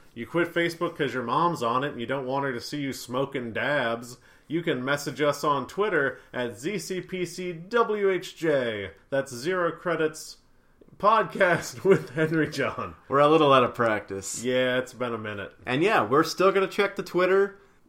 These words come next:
Speaker 2: even with the Facebook. You know, there's no reason for the older brother to get jealous of the younger sister.
Speaker 1: Mm-hmm, just 'cause she's prettier.
Speaker 2: And also, ju-, but just new.
Speaker 1: Mm-hmm. And prettier.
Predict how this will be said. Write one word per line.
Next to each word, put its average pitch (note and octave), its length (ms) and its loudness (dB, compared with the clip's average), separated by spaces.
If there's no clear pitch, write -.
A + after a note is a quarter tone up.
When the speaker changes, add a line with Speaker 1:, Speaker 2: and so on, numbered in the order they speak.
Speaker 2:
even E3 240 0
with F#3 140 2
the F#3 80 2
Facebook. F3+ 680 0
You F3 80 -2
know, C#3+ 240 0
there's D3 220 -2
no E3 160 2
reason E3 600 0
for D#3 160 -8
the C#3 160 0
older C#3+ 340 4
brother C#3 480 4
to C3+ 100 -4
get B2 160 0
jealous B2 380 2
of A#2 80 -8
the B2+ 80 0
younger A#2+ 320 0
sister. A#2+ 580 -4
Speaker 1:
Mm-hmm, A#2+ 380 -8
just A#2 220 -4
'cause C#3 140 -2
she's F#3 200 -8
prettier. A#2 580 -2
Speaker 2:
And A#2+ 160 -2
also, A#2+ 520 2
ju-, A2+ 320 -4
but A#2 200 -8
just A#2 220 -10
new. A#2 480 0
Speaker 1:
Mm-hmm. A#2 320 -8
And C3 160 -8
prettier. A2 560 -2